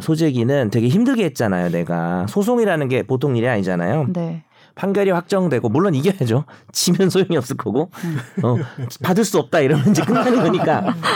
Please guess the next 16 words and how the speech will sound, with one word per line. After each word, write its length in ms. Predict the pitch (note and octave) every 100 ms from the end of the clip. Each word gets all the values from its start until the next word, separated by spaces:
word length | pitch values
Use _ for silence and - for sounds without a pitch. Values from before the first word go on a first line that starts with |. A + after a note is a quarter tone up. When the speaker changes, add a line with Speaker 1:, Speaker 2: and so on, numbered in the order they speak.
| - -
Speaker 2:
<laughs> 380 | C4 - A4+
Speaker 1:
이긴 240 | C#3 F3+ F#3+
걸 160 | F#3+
전제로. 500 | D3+ C#3 B2+ C3 A2+
그러니까 220 | G2 B2+ B2+
우리는 220 | C#3+ C3+
Speaker 2:
네. 40 |
Speaker 1:
소위 200 | - D#3
승소 320 | C#3 A3+ B3 A#3+
확정 280 | G3 G3+
판결이라고 520 | F3 E3+ D3+ B2 A#2+ A#2
하는데 460 | G#2 G#2+ D3 G#2 - - - _
무조건 440 | G3 C4+ D4 A#3
십 120 | F3+ E3
년이 240 | C#3 F#2+
돼요. 180 | -